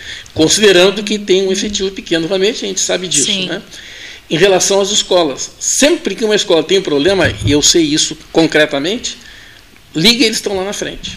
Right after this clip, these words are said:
Speaker 2: Com certeza.
Speaker 1: Sempre, sempre, sempre, sempre, em, a qualquer hora.
Speaker 2: Hoje nós temos a
Speaker 1: Tem uma
Speaker 2: patrulha
Speaker 1: escola em particular que eu... Né, e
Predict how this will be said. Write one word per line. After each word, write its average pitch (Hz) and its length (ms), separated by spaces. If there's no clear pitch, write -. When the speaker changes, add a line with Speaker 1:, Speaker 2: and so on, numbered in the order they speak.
Speaker 2:
Com 185 160
certeza. 190 580
Speaker 1:
Sempre, 247 380
sempre, 208 240
sempre, - 240
sempre, - 280
em, 156 100
a 147 140
qualquer 160 340
hora. 147 260
Speaker 2:
Hoje 196 320
nós 208 220
temos 202 260
a 214 80
Speaker 1:
Tem 196 280
uma 190 80
Speaker 2:
patrulha 202 80
Speaker 1:
escola 196 340
em 185 40
particular 175 580
que 156 100
eu... 135 240
Né, - 280
e 170 680